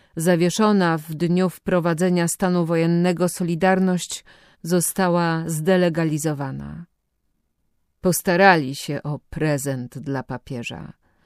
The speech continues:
dodał z przekąsem Piotr. "Pan Bóg też się postarał i jego prezent na pewno będzie trwalszy.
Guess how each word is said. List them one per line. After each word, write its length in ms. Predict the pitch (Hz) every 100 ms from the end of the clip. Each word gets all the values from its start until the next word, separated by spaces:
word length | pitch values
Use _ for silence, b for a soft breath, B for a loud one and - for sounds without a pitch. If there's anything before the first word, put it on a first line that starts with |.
| -
dodał 520 | 147 147 131 143 139
z 120 | 147
przekąsem 720 | - - - 147 143 - 135 139
Piotr. 520 | - - - - - _ _ _ _ _ _ _ _
"Pan 240 | 370 285
Bóg 220 | 196 185 -
też 220 | 180 165
się 220 | - 180
postarał 680 | - 170 - 220 233 233 220
i 200 | - 175
jego 300 | 170 156 151
prezent 560 | 190 202 214 214 208
na 160 | 190 170
pewno 400 | - 233 226 220
będzie 340 | 180 175 170
trwalszy. 760 | 165 - - 139 120 - - -